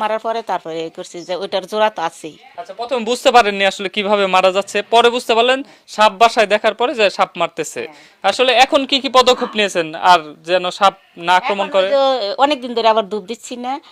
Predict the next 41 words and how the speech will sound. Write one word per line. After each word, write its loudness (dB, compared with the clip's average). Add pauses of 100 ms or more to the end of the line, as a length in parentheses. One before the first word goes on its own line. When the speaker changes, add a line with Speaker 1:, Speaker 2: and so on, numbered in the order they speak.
(280)
Speaker 1:
এখন -6
ওই -8
যে -4
ওই -4
ধূপের -8
গন্ধে -6
আর -6
সাপ -8
আসে -10
না -8 (100)
তো, -14 (220)
এখন -14 (100)
কোনো -14 (120)
ই -12
পাই -10 (140)
না। -14 (640)
আর 4 (100)
ওই -2
যে -2 (140)
দেখি, -2
উম, -10
আগে 0 (120)
অনেক 2
কবিতর 0
মরছে, -4 (100)
থুম -4 (100)
ধরে 2
থাকতো, -6 (100)
বুঝতে -8
পারি -4
না -12 (520)
যে 0 (240)
কবিতর -4
মরে -4
কিসের -10
জন্য। -8 (480)
তারপরে 0
আমি -6
নিজে 0 (100)
থেকে -4 (100)
একটা -6